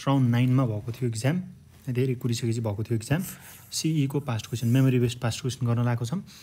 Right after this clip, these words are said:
र यसमा के डिफरेन्ट हुन्छ दाइ? के डिफरेन्ट हुन्छ भन्दाखेरि यसमा almost सबै क्वेसनमा पिक्चर रिप्रेजेन्टेसन हुन्छ अथवा तिमीले भिजुअल रिप्रेजेन्टेसन गर्न पाउँछौ। यसरी याद गरेको भए हुन्थ्यो अथवा अगाडि इक्जाम दिनेवाला छौ भनेपछि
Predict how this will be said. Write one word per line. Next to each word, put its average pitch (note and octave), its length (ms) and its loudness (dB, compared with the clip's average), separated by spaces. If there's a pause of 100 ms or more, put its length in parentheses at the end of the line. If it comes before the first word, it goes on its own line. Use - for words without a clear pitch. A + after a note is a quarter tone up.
(240)
र D3+ 40 4
यसमा D#3+ 220 0
के E3 120 0
डिफरेन्ट B2+ 340 0
हुन्छ G2+ 200 -4
दाइ? A2+ 180 0 (280)
के F3+ 80 6
डिफरेन्ट D3 300 0
हुन्छ A2+ 140 0
भन्दाखेरि A#2 420 -4
यसमा - 300 -6
almost F3+ 340 -4
सबै C#3 340 -2
क्वेसनमा C3+ 360 -2 (600)
पिक्चर E3 300 0
रिप्रेजेन्टेसन A2 500 -2
हुन्छ G#2 160 -2
अथवा A#2+ 260 -2
तिमीले D#3 440 2
भिजुअल B2+ 500 2 (120)
रिप्रेजेन्टेसन B2+ 600 2
गर्न A2 180 -2
पाउँछौ। A2 440 -6
यसरी D3 300 0
याद B2 140 -2
गरेको A#2+ 300 0
भए A2+ 280 0
हुन्थ्यो A#2+ 300 4
अथवा A#2+ 280 -6
अगाडि B2 260 -2
इक्जाम A#2 260 2
दिनेवाला A2+ 320 2
छौ G#2+ 180 -4
भनेपछि G#2+ 360 -2